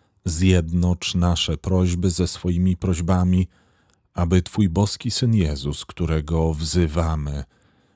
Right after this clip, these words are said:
wysłuchał nasze wołanie, a przez przyczynę Twoich matczynych krwawych łez udzielił nam łask, o które Go błagamy, i doprowadził nas do szczęścia wiecznego. Amen.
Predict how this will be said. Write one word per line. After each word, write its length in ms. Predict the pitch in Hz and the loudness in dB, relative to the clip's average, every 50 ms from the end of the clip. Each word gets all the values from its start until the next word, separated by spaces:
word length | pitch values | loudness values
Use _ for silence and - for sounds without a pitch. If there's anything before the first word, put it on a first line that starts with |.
| _ _ - | _ _ -8
wysłuchał 720 | 92 - 95 92 - - 117 113 101 - - 95 92 92 | -4 -2 0 0 0 0 0 -2 -2 -2 -2 -2 0 0
nasze 360 | 87 87 85 - - - 90 | 2 0 0 0 -2 -2 -2
wołanie, 580 | 80 80 85 85 85 85 92 98 107 117 110 104 - _ _ _ _ _ _ _ _ _ _ _ _ | -2 -2 0 0 0 0 0 2 2 0 0 -2 -6 _ _ _ _ _ _ _ _ _ _ _ _
a 120 | - 85 | -4 -4
przez 260 | 80 - - 107 - - | -2 -2 -2 -2 -2 0
przyczynę 460 | - 123 110 - 147 143 139 139 123 | -2 -2 -2 0 0 0 0 0 0
Twoich 320 | - - 123 117 104 - | -2 -2 -2 -2 0 0
matczynych 680 | 110 107 98 - - - - - 120 117 113 98 - - | 0 0 0 0 -4 -4 -2 0 0 2 0 0 -2 -6
krwawych 680 | - - - - 90 87 87 85 78 85 82 - - 87 | -10 -14 -6 -2 0 0 0 0 0 -2 -4 -4 -4 -2
łez 440 | 87 90 90 90 - - - - - _ _ _ _ _ _ _ _ _ | 0 2 2 2 0 -2 -6 -8 -10 _ _ _ _ _ _ _ _ _
udzielił 500 | 104 98 87 87 95 90 87 85 80 78 | 0 2 4 4 4 4 4 4 2 0
nam 280 | 76 73 73 73 76 | -2 -2 -4 -2 -2
łask, 520 | 78 80 85 90 90 90 90 - - - - - | 0 2 2 2 2 2 0 -2 -4 -6 -6 -4
o 120 | 101 92 | -4 -4
które 440 | - - - - 120 123 120 117 110 | -4 -6 -4 -2 0 0 2 0 0
Go 180 | 104 95 92 90 | 0 0 0 0
błagamy, 680 | 95 104 104 95 95 92 104 107 101 90 80 78 73 - - - - _ _ _ _ _ _ _ - | 0 0 0 0 0 2 2 2 2 2 0 -2 -4 -6 -10 -18 -20 _ _ _ _ _ _ _ -8
i 80 | 90 82 | -2 0
doprowadził 680 | 90 82 - 85 82 76 82 85 85 76 76 80 78 | 0 0 0 -2 -2 0 0 0 0 0 -2 -2 -2
nas 260 | 76 76 82 78 78 | 0 0 0 -2 -2
do 140 | 80 90 87 | -2 -2 -2
szczęścia 560 | - - - - 98 101 98 - - - 87 | -2 -4 -2 0 0 0 0 -2 -4 -4 -4
wiecznego. 840 | 80 85 80 - - - - 73 71 69 67 67 76 71 73 71 - - _ _ _ - | -4 -4 -4 -4 -6 -6 -6 -4 -4 -6 -6 -6 -6 -6 -6 -6 -8 -12 _ _ _ -6
Amen. 680 | - 85 80 78 73 73 67 64 65 67 65 65 | -4 -4 -2 -4 -6 -8 -10 -12 -12 -14 -14 -16